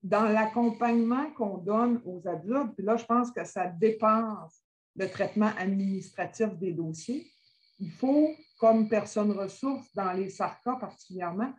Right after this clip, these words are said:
comprendre un peu ce phénomène-là, puis d'être capable de les orienter, puis de dire, « Non, non, mais là, tu ne peux pas aller travailler pour ton autre employeur, ton permis de travail, il ne te permet pas ça. » Faut que tu... Fait que, tu sais, souvent, on va les aiguiller, mais il faut comprendre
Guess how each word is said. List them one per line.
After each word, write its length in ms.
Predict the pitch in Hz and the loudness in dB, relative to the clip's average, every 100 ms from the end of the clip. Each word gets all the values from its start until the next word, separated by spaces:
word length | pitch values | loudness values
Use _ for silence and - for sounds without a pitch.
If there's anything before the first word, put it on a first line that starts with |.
| _ _ _ | _ _ _
comprendre 800 | 240 226 214 214 277 311 302 233 | 6 6 6 4 2 2 2 2
un 160 | 196 175 | 2 -4
peu 180 | 269 269 | -8 -6
ce 80 | |
phénomène-là, 640 | - 208 196 190 196 269 294 | 0 0 0 -2 0 0 0
puis 180 | 202 - | -6 -4
d'être 180 | - 170 | -4 -2
capable 380 | 185 170 247 233 | -2 2 0 2
de 60 | |
les 140 | 202 185 | 0 -2
orienter, 380 | 180 180 170 269 | -4 -6 -8 -6
puis 120 | 208 | -6
de 40 | |
dire, « 220 | 156 208 | -4 -2
Non, 100 | 202 | 0
non, 160 | 214 277 | 0 -2
mais 100 | 214 | -4
là, 100 | 214 | -6
tu 120 | 233 - | -6 -8
ne 60 | 190 | -6
peux 20 | |
pas 120 | 277 | -4
aller 120 | 247 | -4
travailler 400 | 233 202 202 226 | -4 -4 -2 -2
pour 200 | 226 202 | -4 -8
ton 100 | 196 202 | 0 2
autre 240 | 254 - | 2 2
employeur, 500 | 196 - 170 208 214 | -4 -2 -2 0 0
ton 160 | 208 170 | -2 -6
permis 280 | 190 190 214 | -4 0 0
de 60 | |
travail, 320 | 214 185 233 240 | 0 -4 -2 -4
il 40 | |
ne 20 | - | -6
te 80 | |
permet 300 | - 180 185 | -8 -6 -6
pas 200 | - 165 | -6 -8
ça. » 180 | 160 240 240 _ _ _ _ _ | -8 -12 -14 _ _ _ _ _
Faut 160 | 240 | 2
que 140 | 214 233 | 2 -2
tu... 120 | - | -4
Fait 220 | - - - | -8 -8 -6
que, 60 | |
tu 100 | 311 | -6
sais, 100 | - | -4
souvent, 300 | 220 254 294 | 2 4 4
on 20 | |
va 140 | 202 202 | 4 2
les 280 | 196 196 196 | 0 -2 -2
aiguiller, 460 | 180 190 220 320 | -4 -2 2 4
mais 120 | 254 | 2
il 100 | 160 | 0
faut 180 | - 247 | -2 -4
comprendre 640 | - 233 202 196 233 262 | 0 2 2 0 -2 -2